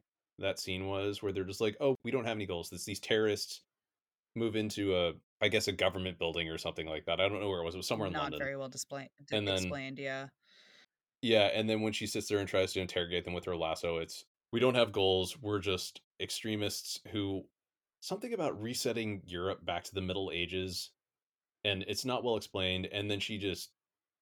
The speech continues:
Speaker 1: drops down and goes completely ham on all of these dudes, and it is not subtle. The whole, like, she, you see her kick a dude into the wall, and there is a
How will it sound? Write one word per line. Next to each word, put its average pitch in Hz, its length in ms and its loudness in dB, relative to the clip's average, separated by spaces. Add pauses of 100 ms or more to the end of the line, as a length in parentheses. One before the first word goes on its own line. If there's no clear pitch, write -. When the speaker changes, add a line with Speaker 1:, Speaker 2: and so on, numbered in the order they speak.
(260)
Speaker 1:
drops 85 400 -4
down 95 500 0
and 90 320 -4
goes 85 540 -2
completely 95 760 -8
ham 87 480 -4
on 82 260 -4 (180)
all 98 280 6
of 90 140 -2
these 90 300 -4
dudes, 85 580 -6 (680)
and 92 300 2 (420)
it 151 160 6
is 104 200 0
not 87 400 0
subtle. 73 540 -4 (280)
The 101 80 2
whole, 120 280 -2
like, 104 140 2
she, - 180 -4
you 110 260 -4
see 147 240 -2
her 110 280 0 (480)
kick 131 240 0
a 131 60 2
dude 110 180 0
into 101 120 -4
the 92 80 -4
wall, 92 440 6
and 92 160 -2
there 95 160 0
is 87 160 -2
a 80 120 0